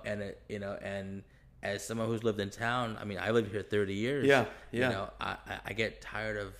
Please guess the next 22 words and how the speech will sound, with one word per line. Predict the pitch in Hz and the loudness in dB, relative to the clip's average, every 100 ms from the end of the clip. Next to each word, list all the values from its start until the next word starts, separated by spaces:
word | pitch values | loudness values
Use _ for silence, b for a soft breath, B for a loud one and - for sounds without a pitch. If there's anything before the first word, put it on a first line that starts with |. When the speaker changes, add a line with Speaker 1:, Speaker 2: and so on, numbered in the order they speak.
| - | -8
Speaker 1:
the | 95 | -8
community | - 104 104 101 | -6 -6 -2 -4
blaming | 98 95 95 98 98 101 - - | -4 -2 -2 -2 -6 -8 -16 -12
Chicago | - 104 - 117 185 | -8 -6 -4 -2 -2
kids. | - - - - - b | -2 -6 -6 -16 -20 b
Speaker 2:
It's | 131 127 | -2 0
not | 123 120 95 | 2 2 2
just, | 120 113 - | -2 -2 2
yeah. | 117 | 4
Speaker 1:
No, | 123 165 175 - | 4 4 2 0
and | 117 107 | -2 0
lo-, | 110 113 - | 2 0 0
and | 110 | 0
a | 104 | 0
lot | 123 | -2
of | 131 | -2
them, | 127 | -2
I | 110 101 | -2 -4
see | - 113 120 | -4 -4 -2
it, | 131 - | -2 -4
and, | 104 101 101 - | -8 -6 -8 -6
like, | 92 | -6